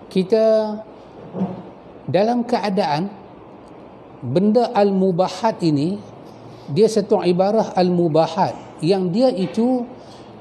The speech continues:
kita kata hafzun nafsi. Benda yang kita nak berpaling tu, kita nak tinggal benda tu, nak pergi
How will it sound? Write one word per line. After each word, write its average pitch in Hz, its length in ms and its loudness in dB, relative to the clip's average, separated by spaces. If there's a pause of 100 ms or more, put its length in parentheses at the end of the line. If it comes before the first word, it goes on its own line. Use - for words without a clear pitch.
(120)
kita 196 240 2
kata 214 320 2
hafzun 214 640 2
nafsi. 190 400 -2 (1500)
Benda 214 440 2
yang 208 160 0
kita 190 720 2
nak 180 200 -4
berpaling 190 600 2
tu, 170 240 -2
kita 170 240 -2
nak 147 160 -2
tinggal 208 320 2
benda 170 240 0
tu, 196 160 0
nak 151 160 -2
pergi 160 120 -4